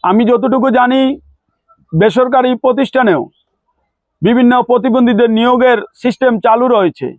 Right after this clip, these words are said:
অথচ দুঃখের বিষয়, বাংলাদেশে বেসরকারি শিল্প প্রতিষ্ঠানগুলো যারা প্রতিবন্ধী রয়েছে,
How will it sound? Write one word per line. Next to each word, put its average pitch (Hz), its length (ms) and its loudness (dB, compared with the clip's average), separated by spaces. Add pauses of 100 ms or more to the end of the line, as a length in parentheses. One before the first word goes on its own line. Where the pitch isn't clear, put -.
(1080)
অথচ 214 380 -2
দুঃখের 240 380 0
বিষয়, 240 440 0 (460)
বাংলাদেশে 233 520 0
বেসরকারি 233 640 0
শিল্প 220 300 -4
প্রতিষ্ঠানগুলো 226 680 0 (840)
যারা 202 300 2 (680)
প্রতিবন্ধী 254 480 0
রয়েছে, 202 340 0